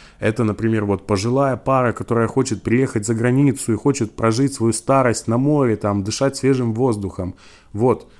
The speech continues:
И дальше мы идем, если мы не понимаем, да, работает эта аудитория или нет, мы идем и ищем пожилую пару, да, допустим, вот нам принципиально, чтобы это была пара прям, чтобы они там всю жизнь в браке,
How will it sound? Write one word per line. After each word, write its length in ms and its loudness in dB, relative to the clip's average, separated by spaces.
И 80 0
дальше 380 2
мы 180 0
идем, 580 0
если 320 0
мы 260 2
не 80 4
понимаем, 520 2
да, 180 2
работает 460 0
эта 160 -4
аудитория 520 -2
или 260 0
нет, 300 0
мы 160 2
идем 460 2
и 140 2
ищем 260 0
пожилую 500 2
пару, 400 0
да, 160 2
допустим, 420 -2
вот 200 -4
нам 160 2
принципиально, 640 0
чтобы 320 -4
это 160 -6
была 320 0
пара 480 0
прям, 260 0
чтобы 280 -2
они 120 -2
там 160 -4
всю 200 -2
жизнь 300 2
в 100 -6
браке, 580 0